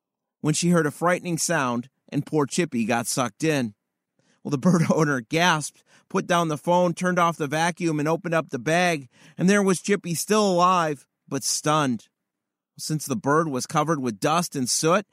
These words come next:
she grabbed him and raced to the bathroom, turned on the faucet, and held Chippy underneath the running water. And then realizing that Chippy was soaked and shivering, she did what any compassionate bird owner would do. She reached for the hairdryer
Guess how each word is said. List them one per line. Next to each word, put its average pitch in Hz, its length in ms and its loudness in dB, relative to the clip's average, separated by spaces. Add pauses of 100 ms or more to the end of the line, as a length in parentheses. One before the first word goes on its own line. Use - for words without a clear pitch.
(160)
she - 180 -6
grabbed 170 420 0
him 123 140 -2
and 131 160 0
raced 202 300 0
to 180 100 -4
the 170 80 -6
bathroom, 139 440 -4
turned 202 320 0
on 170 160 0
the 151 80 -2
faucet, 135 520 -4 (260)
and - 80 -4
held 151 280 0
Chippy 151 380 0
underneath 139 400 0
the 135 120 -2
running 131 300 0
water. 135 440 -4 (500)
And 165 80 -2
then 185 140 4
realizing 175 560 4
that 135 160 -6
Chippy - 340 -2
was 143 200 0
soaked 180 400 0
and 143 120 -4
shivering, 170 440 -2
she 165 180 -6
did 170 200 -2
what 165 180 0
any 175 280 0
compassionate 156 760 -2 (260)
bird 170 260 4
owner 156 280 2
would 147 200 -4
do. 156 320 0 (180)
She 165 220 0
reached 180 280 0
for 165 180 -4
the 156 120 0
hairdryer 135 640 0